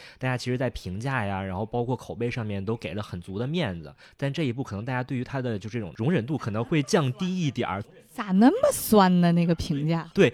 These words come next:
Speaker 1: 很多人都是这个评价啊，然后可能要看她这一部到底拿出什么样一个作品来。我觉得这个可能是贾玲憋这么长时间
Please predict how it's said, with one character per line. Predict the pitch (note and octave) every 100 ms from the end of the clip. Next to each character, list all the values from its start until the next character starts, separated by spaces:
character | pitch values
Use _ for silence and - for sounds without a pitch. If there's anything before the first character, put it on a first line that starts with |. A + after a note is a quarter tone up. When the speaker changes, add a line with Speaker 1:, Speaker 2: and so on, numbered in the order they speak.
| - -
Speaker 1:
很 | E3+ D3
多 | G3
人 | E3
都 |
是 | D#3+
这 | E3
个 | C3+
评 | A#2 G#2
价 | A2+ G#2
啊， | F#2 F#2
然 | B2 A#2+
后 | B2+
可 | B2
能 | G#2 G#2+ A2+
要 | B2+
看 | B2 C#3
她 | A#2+
这 | A#2
一 | B2+
部 | A2
到 | A#2+ C#3+
底 |
拿 | G#2 G2+
出 | B2+
什 | G2+
么 | G#2
样 | A2+ G2
一 | G2
个 | G#2+ G#2
作 | B2+ A2
品 | - E2+
来。 | E2 F#2+ G#2 - - - - -
我 | G#2
觉 |
得 | A#2+
这 | B2 C3+
个 |
可 | -
能 | G2+ G#2
是 | G#2+ B2 A2 G2
贾 | - F2+
玲 | F#2+ G2+
憋 | B2+ B2
这 | C3
么 | A2+
长 | - G#2
时 | A2 A2+
间 | A2 A#2 A2+